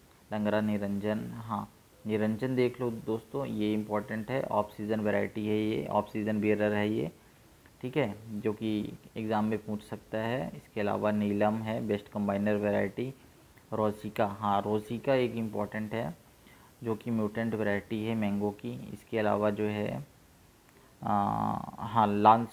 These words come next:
लाल सिंदूरी। लाल सिंदूरी क्या है? पाउडरी मिल्ड्यू रेजिस्टेंट वैरायटी है, ठीक है, ये इंपॉर्टेंट है एक। और इसके अलावा रेगुलर बेयरिंग वैरायटी आप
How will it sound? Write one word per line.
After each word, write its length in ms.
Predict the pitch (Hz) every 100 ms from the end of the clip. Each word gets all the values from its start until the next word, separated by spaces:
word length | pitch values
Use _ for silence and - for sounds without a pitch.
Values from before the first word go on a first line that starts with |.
| 113
लाल 320 | 107 104 104
सिंदूरी। 600 | 104 104 101 101 107 104
लाल 220 | 101 104 110
सिंदूरी 500 | - 113 110 107 107
क्या 240 | 117 110
है? 180 | 117 135
पाउडरी 460 | - 104 101 113
मिल्ड्यू 380 | 113 107 104 110
रेजिस्टेंट 500 | 110 104 101 - 101
वैरायटी 380 | 101 101 104 -
है, 160 | 101 98
ठीक 240 | 113 113
है, 60 | 117
ये 260 | 107 110
इंपॉर्टेंट 580 | 110 104 101 101 107 104
है 80 | 107
एक। 320 | 120 - 156 - - - - - - - - -
और 300 | 107 107 107
इसके 220 | - 117
अलावा 240 | 110 113
रेगुलर 380 | 110 107 107 120
बेयरिंग 360 | 107 110 113 110
वैरायटी 460 | 110 104 98 113
आप 180 | 110 104